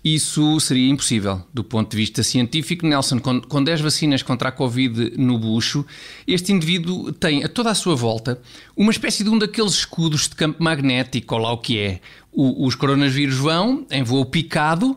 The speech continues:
como eles costumam fazer, mesmo com a intenção, é pá, maldosa de contagiar o homem, e tumba. Ressaltam nesse escudo de campo magnético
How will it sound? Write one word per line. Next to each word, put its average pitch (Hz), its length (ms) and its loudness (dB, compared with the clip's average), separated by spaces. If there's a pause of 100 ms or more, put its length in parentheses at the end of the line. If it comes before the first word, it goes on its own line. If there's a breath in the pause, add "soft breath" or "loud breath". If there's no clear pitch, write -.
como 110 180 0
eles 107 120 -2
costumam 123 320 0
fazer, 127 360 0
mesmo 131 300 2
com 131 120 -2
a 131 40 2
intenção, 131 600 0 (240 loud breath)
é 117 100 -4
pá, 113 240 -4
maldosa 131 600 0
de 120 80 -12
contagiar 139 580 0
o 160 80 2
homem, 240 400 2 (220 loud breath)
e 233 80 -2
tumba. 135 560 2 (240 soft breath)
Ressaltam 147 580 -2
nesse 156 240 2
escudo 165 500 -2 (200 loud breath)
de - 80 -18
campo 139 280 -2
magnético 151 760 -2